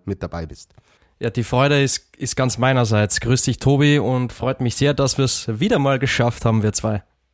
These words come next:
Speaker 1: Genau. Gernot, bevor wir zum schönen Teil kommen, unser Interview mit David Kubacki, ihr habt es natürlich schon alle, ähm, mitbekommen, wenn ihr in diese Folge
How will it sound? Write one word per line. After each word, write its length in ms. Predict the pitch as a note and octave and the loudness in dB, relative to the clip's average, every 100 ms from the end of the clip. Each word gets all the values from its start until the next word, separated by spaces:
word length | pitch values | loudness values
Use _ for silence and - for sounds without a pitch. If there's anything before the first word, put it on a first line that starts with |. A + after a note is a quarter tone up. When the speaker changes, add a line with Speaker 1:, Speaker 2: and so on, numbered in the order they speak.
| _ _ _ _ | _ _ _ _
Speaker 1:
Genau. 260 | A3+ F3 D#2 - G#2+ | -2 -2 -4 -12 -6
Gernot, 280 | C#3+ F3+ F3+ | -2 0 -2
bevor 280 | D3+ E3 E3 | -2 -2 -2
wir 100 | D3 | -4
zum 180 | C3+ B2 | -4 -2
schönen 300 | E3 G3+ G3 | -2 -2 -2
Teil 240 | F3 E3+ | -4 -4
kommen, 380 | - F3 E3+ E3 | -4 -2 -2 -2
unser 300 | C#3+ C3 - | -4 -4 -4
Interview 400 | C#3 D#3 C#3+ C#3+ | -4 -4 -4 -2
mit 400 | C#3 - - - | -2 -4 -8 -6
David 260 | A2 A#2 | -4 -4
Kubacki, 500 | - A2 D#3 - F#3 | -6 -4 -4 -6 -6
ihr 140 | E3 A#2 | -4 -6
habt 180 | G#2+ A2 | -6 -12
es 140 | - | -10
natürlich 380 | G#2+ - D#3 D#3+ | -8 -4 -4 -4
schon 160 | C#3 | -6
alle, 280 | G#2 B2 A#2 - _ - _ - | -4 -2 -4 -6 _ -20 _ -8
ähm, 440 | G2+ G2+ G2+ G2 F#2 - | -4 -2 -2 -4 -6 -8
mitbekommen, 600 | A2 - - A#2+ A#2 G2 | -6 -6 -6 -4 -2 -2
wenn 140 | G#2 | -2
ihr 160 | G#2 - | -4 -4
in 180 | A#2 | -6
diese 260 | A2+ A2+ G2+ | -6 -10 -10
Folge 400 | - G#2+ G#2 | -6 -4 -4